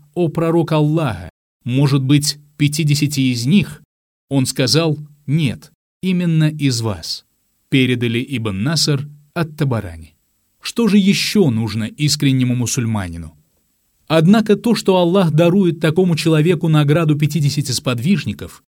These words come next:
не указывает на превосходство кого-либо из числа тех, кто был после сподвижников,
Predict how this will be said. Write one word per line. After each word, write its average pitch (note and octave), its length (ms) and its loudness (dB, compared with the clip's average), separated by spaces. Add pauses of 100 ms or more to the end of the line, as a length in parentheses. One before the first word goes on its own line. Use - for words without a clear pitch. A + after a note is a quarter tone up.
(120)
не E3+ 180 6
указывает C3 680 2
на C3 140 2
превосходство C#3 800 0
кого-либо C3+ 580 2
из B2 140 0
числа C3+ 380 0
тех, D3+ 340 -2
кто B2 160 -8
был A#2+ 160 -4
после A#2 400 -4
сподвижников, D#3+ 880 0